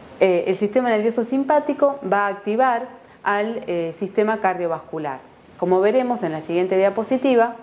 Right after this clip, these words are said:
como dijimos, el sistema nervioso simpático va a actuar a nivel del sistema cardiovascular.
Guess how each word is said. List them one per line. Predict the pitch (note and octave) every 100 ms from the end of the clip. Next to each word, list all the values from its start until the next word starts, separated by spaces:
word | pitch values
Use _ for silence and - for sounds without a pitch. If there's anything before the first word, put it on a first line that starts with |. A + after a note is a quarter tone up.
| - _ _ _ _ _
como | - G3+ G3 G3
dijimos, | G3+ A#3+ D#4+ C#4 B3+ B3+
el | F3
sistema | F3 E3+ G#3
nervioso | G3+ F3 G3 G3+ G3+
simpático | A#3+ B3 C4+ B3 A3 - A#3+ - - - - F#3+
va | G#3 A3
a | - -
actuar | F3 - G#3 A3+
a |
nivel | G3+ F3 G3
del |
sistema | G3+ F#3 F#3 F#3
cardiovascular. | F3 D#3+ D#3 D#3 - E3 C#3+